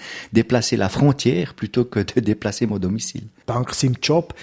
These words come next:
Speaker 2: in der jurassischen Kantonsverwaltung sehe ich näher, was es heisse,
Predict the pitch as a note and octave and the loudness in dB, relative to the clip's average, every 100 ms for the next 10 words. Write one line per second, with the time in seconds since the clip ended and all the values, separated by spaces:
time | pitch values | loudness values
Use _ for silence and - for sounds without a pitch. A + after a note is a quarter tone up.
0 | - B2+ C3 B2+ C#3+ - C#3+ - - C3+ | -8 0 2 4 2 2 0 -2 0 -2
1 | - D3+ E3 - D#3 C#3 C#3+ - D3 - | 2 2 2 2 2 4 2 0 -6 -4
2 | - E3 F3 F3 D#3 B2 A2 - - A2+ | 2 4 6 6 6 4 -2 -10 -10 -6
3 | C3+ A#2+ C3 B2+ - B2+ | -4 2 4 4 4 4